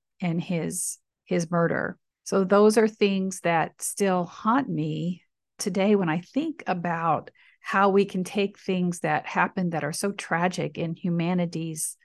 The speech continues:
story and turn them for the good. You can't stop the fact that they happened,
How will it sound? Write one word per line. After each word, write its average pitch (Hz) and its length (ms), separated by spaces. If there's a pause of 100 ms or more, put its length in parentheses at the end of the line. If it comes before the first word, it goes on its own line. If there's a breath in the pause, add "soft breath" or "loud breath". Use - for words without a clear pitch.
(160)
story 226 760 (180)
and 175 480 (140)
turn 208 280
them 175 300
for 175 240
the 170 100
good. 180 220
You 170 100
can't 214 300
stop 226 480
the 208 80
fact 170 340
that 175 120
they 151 140
happened, 175 680